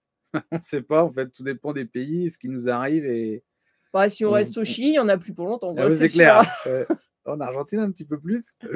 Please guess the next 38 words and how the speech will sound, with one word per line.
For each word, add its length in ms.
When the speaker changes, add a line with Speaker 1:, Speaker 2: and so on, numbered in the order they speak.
Speaker 2:
Mais, 240
euh, 120
non, 120
on 80
va 120
remonter. 480
À 80
ce 80
qui 140
paraît, 340
les 320
autres 200
pays 300
en 100
dehors 260
du 140
Chili, 380
en 100
Amérique 300
du 120
Sud, 220
sont 160
encore 420
pas 100
trop 180
chers. 300
Speaker 1:
J'ai 120
pu 160
croiser 480
les 100
petits 260
boomerangs. 520
Putain, 320
mais 280
très 180
récemment, 480
ils 140
sont 480